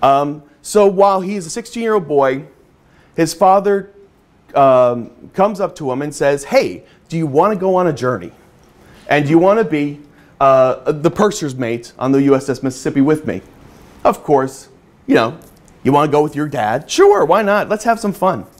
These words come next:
Well, little did he know, he's going all the way across the world and, and to experience one of the most important things, uh, that this nation has ever done,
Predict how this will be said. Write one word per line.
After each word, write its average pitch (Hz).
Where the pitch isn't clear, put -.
Well, 226
little 220
did -
he 208
know, 139
he's 220
going 190
all 175
the 196
way 190
across 156
the 175
world 160
and, 160
and 156
to 180
experience 190
one 160
of 208
the 190
most 180
important 190
things, 135
uh, 131
that 135
this 156
nation 139
has 127
ever 113
done, 123